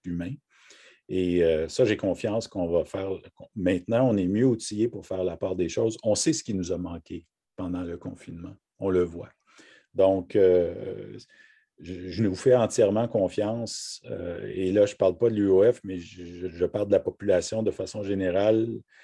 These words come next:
les employeurs, le, le, le, les employés. Euh, donc, je nous fais confiance pour trouver une formule qui sera adaptée au potentiel de la technologie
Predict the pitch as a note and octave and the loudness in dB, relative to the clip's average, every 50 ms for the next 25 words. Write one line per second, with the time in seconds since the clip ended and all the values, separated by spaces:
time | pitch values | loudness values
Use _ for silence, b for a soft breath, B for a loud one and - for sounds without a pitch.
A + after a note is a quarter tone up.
0 | b b b _ - F#2+ F2 F2+ G2 F2+ - - F#2 F2+ F#2+ G#2+ A2+ A#2 A2 G#2+ | b b b _ -10 -4 -2 0 0 0 0 2 4 6 6 8 6 6 6 4
1 | F#2+ F#2 F2 F2 G2 F#2 G#2 G#2 G#2 G2 F#2+ F#2+ - - - G#2+ - G2+ F#2 F2+ | 4 2 2 2 -2 -8 -10 -10 -10 -12 -14 -16 -16 -14 -16 -16 -12 -8 -8 -4
2 | E2+ G2 F#2 F2+ - - - F2+ F2+ F#2 F#2+ G#2+ A2+ A2+ A#2 A#2 A2+ G2 F2+ F2 | -2 -2 -2 -2 -4 -2 0 0 0 2 4 2 2 4 2 2 2 2 2 2
3 | E2+ F2 E2+ F2 G2 G2 F#2+ F2 - E2+ F2 F2 F#2 G2+ G2 G2+ G2+ F#2 - - | 0 -2 0 0 0 0 0 -4 -8 -14 -10 -4 -2 -2 0 0 -2 -2 0 0
4 | B2 A#2 - A#2 G2 F2 - - G#2+ A2 A#2 A#2+ - - _ - E2 - _ - | 0 0 0 -2 -6 -6 -6 -8 -10 -8 -8 -8 -10 -10 _ -12 -14 -14 _ -14
5 | - F2+ E2+ E2+ F#2 G2 G#2+ A2 A2+ A2+ b b b b b b b b b b | -12 -10 -6 -2 0 0 2 0 0 -2 b b b b b b b b b b
6 | b _ _ _ - F2+ F2 F2 - - G#2 F2+ F#2+ F#2+ G2 G#2 A2+ A#2 A2 A2 | b _ _ _ -8 -8 -8 -6 -2 -2 -2 0 0 0 0 0 0 0 -4 -8
7 | - - - - F#2 F2 F2 F#2+ F#2 - _ - G2 G2+ G2 G#2 G#2+ G2 F#2+ - | -12 -12 -10 -6 -6 -4 -4 -4 -4 -6 _ -4 -2 0 2 2 2 2 0 -4
8 | - _ - G#2+ A2 A2 A2+ A#2 A#2 A#2 - - E2+ - - _ - A#2 A2+ - | -10 _ -2 0 2 2 2 0 -2 -6 -8 -12 -14 -14 -6 _ 0 2 2 2
9 | A#2+ A2 G2 - C#3 C3 C3 B2+ A2+ - - G2+ - - G#2+ G2+ G2+ G2+ G2 F#2+ | 0 0 0 0 0 0 0 0 0 -2 -4 -6 -8 -8 -10 -8 -8 -8 -10 -10
10 | G2+ A2+ A#2+ B2+ C#3+ D3 C3 | -10 -10 -8 -8 -10 -10 -12